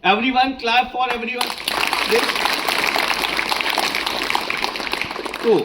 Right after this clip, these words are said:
सबसे पहले मैं धन्यवाद देना चाहता हूँ सर अजबे सर का और मालविया सर का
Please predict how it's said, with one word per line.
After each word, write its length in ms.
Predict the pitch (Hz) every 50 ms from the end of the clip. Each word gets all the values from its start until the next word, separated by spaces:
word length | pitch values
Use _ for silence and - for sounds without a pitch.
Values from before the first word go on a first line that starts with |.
| - - - - - -
सबसे 260 | 214 - - 262 262
पहले 280 | 254 233 220 214 214 214
मैं 460 | 214 214 214 226 226 - - - 139
धन्यवाद 400 | 160 175 185 196 196 208 226 220
देना 240 | 208 226 208 214 208
चाहता 320 | 208 208 175 175 - 196
हूँ 180 | 190 190 208 240 - - - - - - - - - - - - - - - - - _ -
सर 320 | 214 214 214 190 170 - - - - - - _ - - 131
अजबे 280 | - 170 170 180 214
सर 160 | 208 226 220
का 400 | 214 - 220 - - - - - -
और 140 | 175 180 190
मालविया 380 | 180 165 156 165 180 202 220 226
सर 180 | 220 220 214
का 360 | - 208 208 214 - - -